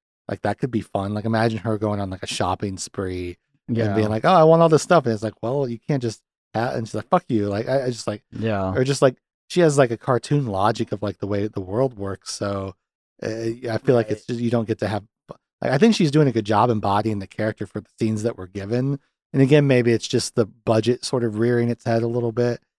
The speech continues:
Speaker 1: in the
Speaker 2: Right.
Speaker 1: sense that it's like, well
Speaker 2: Well, too, and it's
Speaker 1: Mm-hmm.
Speaker 2: like, you know, I don't know, they could have cut out more of, you know, the, like, like,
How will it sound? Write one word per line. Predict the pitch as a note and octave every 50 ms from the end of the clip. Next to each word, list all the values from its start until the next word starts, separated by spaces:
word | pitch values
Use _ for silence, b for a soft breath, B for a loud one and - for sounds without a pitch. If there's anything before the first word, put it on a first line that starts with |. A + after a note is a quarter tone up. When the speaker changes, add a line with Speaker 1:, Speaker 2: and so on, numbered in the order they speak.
| _ _ _ -
Speaker 1:
in | G#2+
the | G#2+ G#2
Speaker 2:
Right. | A2 G#2
Speaker 1:
sense | G#2 A#2 A2+ A2+ A2 -
that | - A#2 G#2 G#2
it's | G2+ - -
like, | A2+ A2
well | C3+ D3 D3 D3 C#3+ C#3 C3+ B2+ - _ -
Speaker 2:
Well, | F3 F3 D3
too, | - - B3+ C#4+ D4+ B3+
and | G3+ F3+
it's | E3 D#3 C#3+ -
Speaker 1:
Mm-hmm. | F3
Speaker 2:
like, | E3 D#3+ C3+ - - _ _ -
you | D3+ D#3 D#3
know, | D3+ C#3+ C#3+ C#3+
I | D3 F3
don't | F3 F3 D#3+
know, | D#3 D3
they | C#3+ E3 D#3
could | - A#3 A#3+
have | - D#3 -
cut | - - E3+ E3
out | D#3 D3 B2 A2
more | A#2+ A#2 B2+ C3+ C3+ C#3+ C#3+ C#3 C3+ - -
of, | C3+ B2+ B2+ A#2 - - _ _ _ -
you | B2+ B2+
know, | B2+ A#2+ A#2+ A#2+ A#2+ A#2
the, | B2+ - - _ _ _ _ _ _ _ _ _ _ _ _ _ -
like, | C#3+ D3 C#3 B2+
like, | C3 C#3+ C#3 B2 -